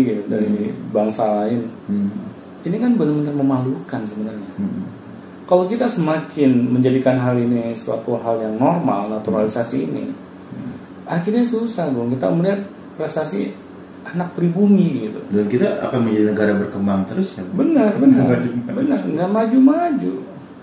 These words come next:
Speaker 1: Kita selalu stagnan gitu.
Speaker 2: Iya.
Speaker 1: Karena nggak ada pembinaan.
Speaker 2: Hmm.
Speaker 1: Kita menjadikan naturalisasi ini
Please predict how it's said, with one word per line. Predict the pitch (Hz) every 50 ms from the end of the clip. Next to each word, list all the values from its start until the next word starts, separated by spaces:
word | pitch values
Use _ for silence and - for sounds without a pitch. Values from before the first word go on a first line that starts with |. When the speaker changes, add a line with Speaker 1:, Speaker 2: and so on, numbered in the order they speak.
| - - - - -
Speaker 1:
Kita | - 175 170 196 196
selalu | - - 233 214 240 269 277
stagnan | - - - 285 294 294 285 247 226 220 214 214 214 180
gitu. | 147 120 107 107
Speaker 2:
Iya. | - - 156 151 151 156 156 - - 196 190 185
Speaker 1:
Karena | 180 175 208 294
nggak | 339 330 285 254
ada | 233
pembinaan. | - 233 208 196 202 220 226 254 285 320 - 277 196 185 185 185
Speaker 2:
Hmm. | 185 131 123 120 120 120 - - - - - - - - - - -
Speaker 1:
Kita | - 180 - 285 294 285 - - - - - - - -
menjadikan | - 202 185 185 185 185 180 180 180 - 294 302 277
naturalisasi | 247 208 185 180 180 180 175 175 170 170 160 160 - 165 151 156 180
ini | 240 277